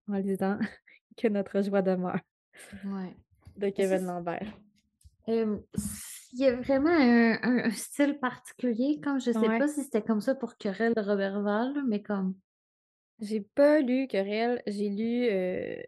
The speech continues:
Speaker 1: C'est vrai ce que tu as tué.
Speaker 2: Ouais.
Speaker 1: Heu, mais c'est différent.
Speaker 2: Ok.
Speaker 1: C'est différent.
Speaker 2: Mais celui-là, là, c'est très dense. Puis tu passes quand même d'un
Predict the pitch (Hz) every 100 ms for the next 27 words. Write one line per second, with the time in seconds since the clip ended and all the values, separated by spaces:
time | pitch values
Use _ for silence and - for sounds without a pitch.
0 | _ - 214 214 - 202 196 190 - 196
1 | 247 277 _ _ _ _ _ _ _ _
2 | 214 214 214 240 - _ - 220 202 196
3 | 202 240 226 208 240 214 214 320 - _
4 | _ _ _ _ _ _ 196 190 - 202
5 | - 208 196 233 196 180 - _ _ _
6 | _ _ - 226 240 214 226 320 302 294
7 | 175 - 262 214 180 175 226 269 - -
8 | _ _ _ _ _ _ _ _ _ -
9 | - - - 220 240 277 277 269 - 247
10 | 226 247 302 269 220